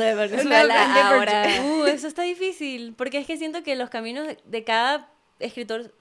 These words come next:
Speaker 3: o
Speaker 1: Ajá.
Speaker 3: sea, eh, hay gente que estudia cine y luego se dedica, hay gente que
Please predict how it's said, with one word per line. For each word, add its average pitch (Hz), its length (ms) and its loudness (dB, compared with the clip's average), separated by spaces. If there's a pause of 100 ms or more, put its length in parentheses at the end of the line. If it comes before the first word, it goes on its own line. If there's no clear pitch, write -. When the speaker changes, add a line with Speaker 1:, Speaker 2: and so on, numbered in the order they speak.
(120)
Speaker 3:
o 226 60 -12
Speaker 1:
Ajá. 233 80 -8
Speaker 3:
sea, 202 320 -6 (480)
eh, 214 320 -12 (180)
hay 220 180 -8
gente 254 260 -10
que 220 80 -10
estudia 269 580 -6
cine 294 400 -8
y 214 380 -10
luego 208 360 -2
se 254 260 -10
dedica, 214 320 -2
hay 262 100 -4
gente 226 240 -10
que 196 260 -10